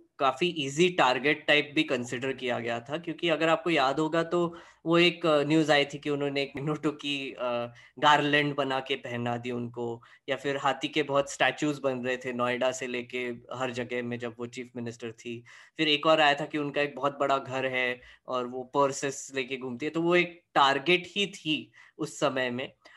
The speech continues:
और बहुत प्रॉब्लमैटिक था। मैं इससे, अ, मतलब, मैं ये नहीं कर रहा हूँ कि वो डिजर्व करती थी ये सब।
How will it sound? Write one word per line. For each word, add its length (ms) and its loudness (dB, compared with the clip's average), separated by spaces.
और 420 6
बहुत 260 4
प्रॉब्लमैटिक 800 2
था। 80 0
मैं 200 -4
इससे, 320 -6
अ, 440 -12
मतलब, 240 -10
मैं 240 -8
ये 160 -6
नहीं 160 2
कर 140 -2
रहा 100 0
हूँ 80 -4
कि 220 -6
वो 220 -6
डिजर्व 380 2
करती 400 -8
थी 200 -12
ये 80 -12
सब। 240 -14